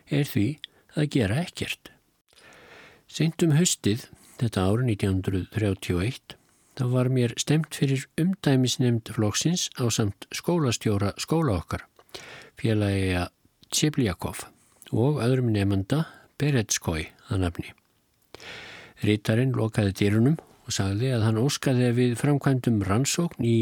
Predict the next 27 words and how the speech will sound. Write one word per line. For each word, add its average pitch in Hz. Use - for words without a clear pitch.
Nikópol, 113
en 110
það 113
var 101
borg 127
í 107
nokkura 107
tuga 113
kílómetra 107
fjarlægð. 131
„Þrátt 120
fyrir 151
hin 127
sex 143
atriði 139
félaga 120
Stalíns,“ 113
sagði 95
hann, 151
„þá -
gengur 147
vinnan 147
þar 143
illa. 151
Það 107
vantar 113
ekki 117